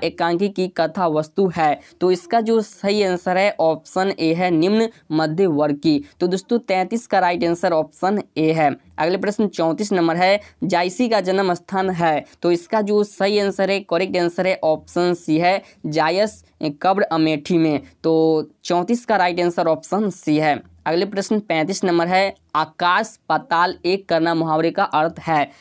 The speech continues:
तो इसका जो सही आंसर होगा ऑप्शन यहाँ पे डी हो जाएगा, कठिन परिश्रम करना। तो पैंतीस का राइट आंसर ऑप्शन डी है। So दोस्तों, इससे पहले बहुत सारे वीडियो अपलोड हो चुका है चैनल पे, तो आप चैनल पे जाके एक एक वीडियो को देख लीजिए, ताकि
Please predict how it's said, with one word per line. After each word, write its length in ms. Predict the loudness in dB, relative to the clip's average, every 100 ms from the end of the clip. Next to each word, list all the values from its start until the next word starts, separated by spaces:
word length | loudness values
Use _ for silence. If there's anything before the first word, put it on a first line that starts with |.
| -20 -6
तो 100 | -2
इसका 280 | -2 -2 -2
जो 260 | 2 2 2
सही 340 | 0 0 2
आंसर 260 | 0 0 0
होगा 320 | 2 2 0
ऑप्शन 520 | 2 0 0 0 0
यहाँ 140 | 0
पे 180 | 0 -2
डी 180 | 0 0
हो 160 | 0 2
जाएगा, 260 | 2 2
कठिन 440 | 0 -2 -2 -2 -2
परिश्रम 480 | 0 -2 -2 -2
करना। 460 | -2 0 0 2 0 -6 -20 -4
तो 80 | -4
पैंतीस 520 | 0 0 0 -2 -4
का 120 | -2
राइट 280 | 0 0 0
आंसर 260 | -2 0 0
ऑप्शन 640 | 0 -2 -2 0 0 0
डी 160 | 2
है। 300 | 4 2 2 -2 -20 -18 -2
So 100 | 0
दोस्तों, 280 | 0 0 0
इससे 220 | 0 -2
पहले 340 | -2 0 0
बहुत 260 | 0 0 0
सारे 200 | -2 0
वीडियो 240 | 2 2
अपलोड 340 | 2 2 0 2
हो 120 | 0
चुका 280 | 0 0 2
है 80 | 0
चैनल 360 | 0 0 0
पे, 220 | 0 -2 -2 -6
तो 60 | 0
आप 180 | 0 0
चैनल 260 | 0 0 0
पे 120 | 0
जाके 320 | 2 0 0
एक 220 | 0 0
एक 60 | 2
वीडियो 260 | 2 2
को 180 | 2 0
देख 300 | 0 0 0
लीजिए, 220 | 2 2
ताकि 400 | 0 -2 -2 -4